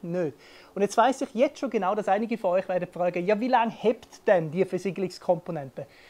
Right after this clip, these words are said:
Das kann man immer nur ganz, ganz schwierig beantworten, weil jeder von uns hat andere Voraussetzungen. Wir fahren unterschiedlich viele Kilometer. Bei der einen steht das Auto in der Garage, bei der anderen steht es die ganze Zeit draussen.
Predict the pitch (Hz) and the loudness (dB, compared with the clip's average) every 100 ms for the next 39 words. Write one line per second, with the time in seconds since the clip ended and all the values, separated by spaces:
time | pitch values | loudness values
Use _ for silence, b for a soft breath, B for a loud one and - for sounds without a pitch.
0 | B B 202 - - 214 247 262 214 240 | B B -8 -6 2 2 2 0 -2 0
1 | 233 226 202 220 240 214 - 226 208 190 | 0 2 2 0 -2 -6 -6 -6 -2 0
2 | 185 262 185 185 190 214 156 196 202 208 | 0 -2 0 0 0 -4 2 2 2 0
3 | 196 190 254 - 226 226 233 196 208 208 | -2 -2 0 -4 -4 -4 -2 0 0 -2
4 | 202 208 226 - 160 - 170 156 170 202 | -2 -2 -2 -4 -8 -6 -6 -6 -4 0
5 | 202 208 220 208 208 214 196 - 180 - | 2 2 2 -2 -4 -6 -6 -6 -8 -4
6 | 254 226 220 220 202 185 180 214 202 - | 0 0 0 -4 -2 2 2 2 -2 0
7 | 180 175 180 160 156 160 147 208 240 240 | 0 0 0 0 0 -4 -2 0 2 2
8 | - 170 170 175 170 - 165 - - 165 | 0 0 0 0 -4 -4 -6 -6 -8 -4
9 | 151 - - 151 - 247 - - 226 | -4 -6 -14 -12 -2 -2 -2 4 4